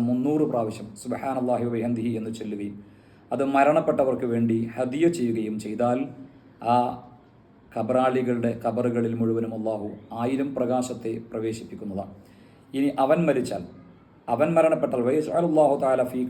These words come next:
ഖബ്രിഹി ഇദാ മാത, ആ ചെല്ലിയ ആൾ മരണപ്പെട്ടാൽ അവൻ്റെ ഖബറിലും അല്ലാഹു സുബ്ഹാനഹു വ തആല ആയിരം പ്രകാശത്തെ പ്രവേശിപ്പിക്കുമെന്ന് പുണ്യ നബി സല്ലല്ലാഹു അലൈഹി വസല്ലം തങ്ങൾ നമ്മളോട് പറയുന്നു. അല്ലാഹു നമുക്ക് തൗഫീഖ് നൽകുമാറാവട്ടെ. എല്ലാ നന്മകളും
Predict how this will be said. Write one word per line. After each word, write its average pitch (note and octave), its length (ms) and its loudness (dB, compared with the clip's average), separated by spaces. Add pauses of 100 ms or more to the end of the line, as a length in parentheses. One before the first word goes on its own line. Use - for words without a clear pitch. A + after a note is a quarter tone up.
ഖബ്രിഹി B2+ 600 -2
ഇദാ A#2+ 240 2
മാത, A2 280 -6 (560)
ആ A#2+ 80 -2
ചെല്ലിയ B2+ 440 0
ആൾ A#2+ 200 0
മരണപ്പെട്ടാൽ A2+ 580 -4 (280)
അവൻ്റെ C#3 340 -4 (100)
ഖബറിലും G#2+ 380 -6
അല്ലാഹു G#2+ 340 -6
സുബ്ഹാനഹു G#2+ 520 -10
വ G2+ 80 -12
തആല G#2 180 -4 (540)
ആയിരം C3+ 400 2
പ്രകാശത്തെ C3+ 480 0
പ്രവേശിപ്പിക്കുമെന്ന് G#2+ 760 -6 (200)
പുണ്യ G#2+ 160 -6
നബി G#2 120 -6
സല്ലല്ലാഹു G#2 520 -6
അലൈഹി G#2 140 -8
വസല്ലം G2+ 320 -10
തങ്ങൾ G2+ 180 -8
നമ്മളോട് G2+ 320 -8
പറയുന്നു. - 340 -14 (560)
അല്ലാഹു A2+ 360 2
നമുക്ക് G#2+ 240 -6
തൗഫീഖ് G#2+ 360 -6
നൽകുമാറാവട്ടെ. G#2 680 -6 (440)
എല്ലാ A#2 340 4
നന്മകളും B2+ 680 2